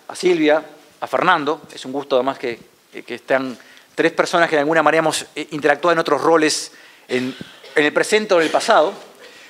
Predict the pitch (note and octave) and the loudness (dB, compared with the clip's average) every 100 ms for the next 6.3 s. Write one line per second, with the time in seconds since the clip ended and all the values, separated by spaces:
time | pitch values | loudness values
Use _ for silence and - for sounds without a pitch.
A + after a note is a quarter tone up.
0 | - D3 C#3+ D#3 D#3+ F3 B3 G#3 G#3 - | -2 2 4 2 2 0 2 2 2 0
1 | - - - - D#3 F#3+ A#3+ C#4 A#3+ A#3 | -18 -20 -20 -2 2 4 4 4 4 4
2 | C4 B3+ G3+ G#3 F#3 F3+ A#3+ A#3+ G3 F3 | 4 4 4 4 4 4 2 2 4 2
3 | F3+ G#3 F#3 C3 C3+ - - F#3+ F3+ B3 | 2 2 2 2 -2 -4 -2 0 2 2
4 | D4 B3+ A3+ G#3 F3 G#3+ G#3 - E3 A#3+ | 4 4 4 2 0 2 2 2 2 2
5 | G3+ C#3+ A#2 G#2 - - - _ _ D4 | 0 -2 -4 -4 -12 -20 -20 _ _ 0
6 | C#4 D3 | 0 -2